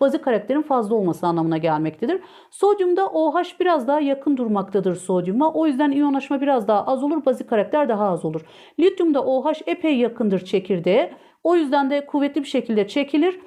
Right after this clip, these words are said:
Kuvvetli bir şekilde çekilmesi, e, iyonlaşmayı diğerlerine göre ne yapacaktır? Engelleyecektir. Kuvvetli desek de aslında yine de, e, diğer, e, şeylere göre, metallere göre daha az çekiyor aslında. Bunların üçü de aslında kuvvetli bazılar ama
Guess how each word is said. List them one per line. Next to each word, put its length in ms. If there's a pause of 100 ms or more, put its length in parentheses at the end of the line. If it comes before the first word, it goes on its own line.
(260)
Kuvvetli 320
bir 60
şekilde 380
çekilmesi, 640
e, 580
iyonlaşmayı 720
diğerlerine 440
göre 240
ne 40
yapacaktır? 540
Engelleyecektir. 1080
Kuvvetli 360
desek 340
de 80
aslında 340
yine 240
de, 160 (400)
e, 420
diğer, 260
e, 960
şeylere 380
göre, 200
metallere 500
göre 240
daha 180
az 220
çekiyor 400
aslında. 480 (440)
Bunların 240
üçü 180
de 80
aslında 300
kuvvetli 440
bazılar 300
ama 360